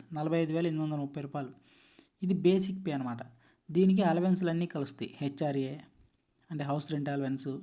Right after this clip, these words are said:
డిఆర్ఎస్ అలవెన్స్, ఇవన్నీ కలిస్తే ఎంత వస్తుంది అనేది మీకు ఒకసారి ఆథరైజ్డ్ స్కేల్ బాక్స్ ఒకటి ఉంది, అది మీకు ఒకసారి చూపిస్తా. నలభై ఐదు వేల ఎనిమిది వందల ముప్పై కదా అసిస్టెంట్ రిజిస్ట్రార్కి. ఈయన ఇప్పుడు చూడండి, ఇది చూడండి,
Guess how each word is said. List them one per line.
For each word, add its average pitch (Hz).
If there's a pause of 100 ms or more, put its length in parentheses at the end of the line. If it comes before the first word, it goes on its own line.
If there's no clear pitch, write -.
(140)
డిఆర్ఎస్ 143
అలవెన్స్, 127
ఇవన్నీ 143
కలిస్తే 156 (540)
ఎంత 165
వస్తుంది 170
అనేది 185
మీకు 165
ఒకసారి 143 (480)
ఆథరైజ్డ్ 156
స్కేల్ 151 (280)
బాక్స్ 143
ఒకటి 131
ఉంది, 175
అది 151
మీకు 139
ఒకసారి - (100)
చూపిస్తా. 139
నలభై 151
ఐదు 147
వేల 160
ఎనిమిది 151
వందల 143
ముప్పై 135
కదా 131 (560)
అసిస్టెంట్ 143
రిజిస్ట్రార్కి. 135 (2000)
ఈయన 160
ఇప్పుడు 147
చూడండి, 139
ఇది 143
చూడండి, 151